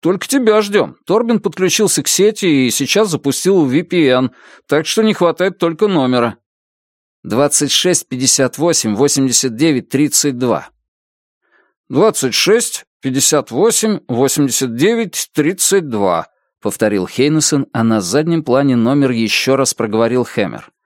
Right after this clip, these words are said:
«Слушай, я тут кое о чём думаю», — продолжил Хейнессен, пока звонки в дверь не прекращались. «Всё это предприятие.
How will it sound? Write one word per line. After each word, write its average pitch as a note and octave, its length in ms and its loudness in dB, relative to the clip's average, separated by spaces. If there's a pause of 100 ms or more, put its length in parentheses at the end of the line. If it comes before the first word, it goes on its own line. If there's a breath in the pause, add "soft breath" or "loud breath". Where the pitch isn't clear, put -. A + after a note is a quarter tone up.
(540 loud breath)
«Слушай, C#3+ 560 2
я F3+ 140 4
тут F#3 360 -4
кое G#3+ 300 4
о G#3 60 0
чём G#3+ 320 -2
думаю», — C3 480 0 (100)
продолжил A2 540 0
Хейнессен, C3+ 580 0
пока A2+ 300 -2
звонки A#2 360 0
в G#2+ 60 -4
дверь A#2 220 0
не A#2+ 160 0
прекращались. A2+ 880 -4 (540)
«Всё - 240 2
это - 140 0
предприятие. A#3 920 -2